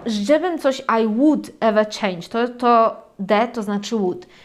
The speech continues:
Żebym cokolwiek zmieniła, tryb przypuszczający. Albo że chciałabym cokolwiek zmienić. Ponieważ jestem dokładnie tam, gdzie me, I am meant to be, gdzie powinnam być, gdzie moje miejsce. Nie tak,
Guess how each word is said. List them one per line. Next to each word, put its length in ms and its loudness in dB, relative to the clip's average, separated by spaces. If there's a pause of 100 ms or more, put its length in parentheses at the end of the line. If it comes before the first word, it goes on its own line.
(260)
Żebym 340 0
cokolwiek 640 0
zmieniła, 600 0
tryb 320 -6
przypuszczający. 1120 -8 (760)
Albo 200 0
że 100 0
chciałabym 640 -4 (340)
cokolwiek 560 -2
zmienić. 560 -14 (680)
Ponieważ 400 2
jestem 400 0
dokładnie 500 0
tam, 440 0
gdzie 280 2
me, 320 0
I 360 0
am 80 6
meant 420 0
to 80 0
be, 80 2 (300)
gdzie 180 0
powinnam 640 2
być, 220 -4
gdzie 180 -2
moje 240 2
miejsce. 540 -6 (840)
Nie 140 2
tak, 360 0